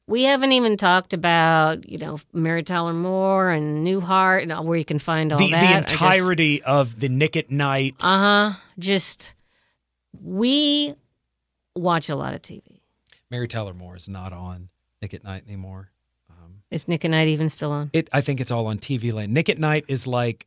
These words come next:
Speaker 2: um, like Fresh Prince of Bel-Air.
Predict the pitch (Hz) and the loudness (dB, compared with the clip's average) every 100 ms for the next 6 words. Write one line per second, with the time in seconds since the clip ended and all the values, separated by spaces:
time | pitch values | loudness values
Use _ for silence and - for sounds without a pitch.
0 | - 117 107 98 87 _ _ _ _ - | -10 -8 -8 -10 -16 _ _ _ _ -20
1 | _ _ _ _ _ _ _ _ - 120 | _ _ _ _ _ _ _ _ -6 -6
2 | - - 143 - 156 139 - 107 123 123 | -4 0 2 2 0 -2 -2 -4 0 2
3 | 123 117 117 117 117 | 2 2 0 0 -2